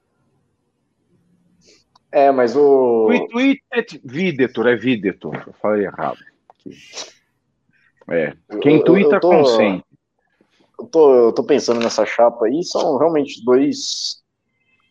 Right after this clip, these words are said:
Speaker 1: dois públicos, né? Dois eleitorados diferentes, né?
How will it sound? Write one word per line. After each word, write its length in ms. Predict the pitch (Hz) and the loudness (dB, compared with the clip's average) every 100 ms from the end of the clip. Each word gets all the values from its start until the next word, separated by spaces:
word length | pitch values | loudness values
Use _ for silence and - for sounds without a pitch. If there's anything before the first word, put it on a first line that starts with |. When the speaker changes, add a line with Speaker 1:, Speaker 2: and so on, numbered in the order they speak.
| _ _ _ _ | _ _ _ _
Speaker 1:
dois 240 | - 120 | -4 -4
públicos, 540 | - - 131 156 156 110 | -4 -2 0 0 -2 -2
né? 100 | - | 0
Dois 440 | 107 113 113 107 | 2 2 0 0
eleitorados 600 | 107 110 107 113 104 123 143 143 | 0 0 0 2 2 0 -4 -14
diferentes, 920 | - - 135 110 127 - - - _ _ 95 | -10 0 4 4 2 -4 -18 -20 _ _ -14
né? 160 | 95 | -12